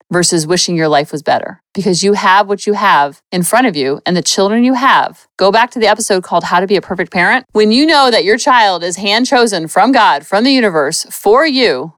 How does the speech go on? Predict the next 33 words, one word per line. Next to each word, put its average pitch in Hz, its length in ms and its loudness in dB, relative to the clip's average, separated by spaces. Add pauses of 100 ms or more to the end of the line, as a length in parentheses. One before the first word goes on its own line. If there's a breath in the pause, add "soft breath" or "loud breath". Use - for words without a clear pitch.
to 208 140 -4
teach 247 280 -2
you 269 140 2
where 233 100 2
you 185 240 0
need 277 200 2
to 294 120 -4
grow 165 460 0 (140)
in 196 120 2
a 185 140 2
very 202 400 2
evolving 196 680 0
way, 269 280 2
not 202 260 0
a 180 120 0
way 170 260 0
of, 151 240 -2 (120)
"I'm 165 140 0
not 151 180 -2
good 151 140 -4
enough," 143 300 -8 (240)
then 196 120 0
you're 196 120 0
like, 160 240 0 (240)
"Oh, 240 1160 2 (160)
I 226 180 2
already 269 260 -2
have 269 600 0
the 220 100 -4
perfect 233 380 -4
child 285 440 0
for 202 120 -6
me, 160 380 -4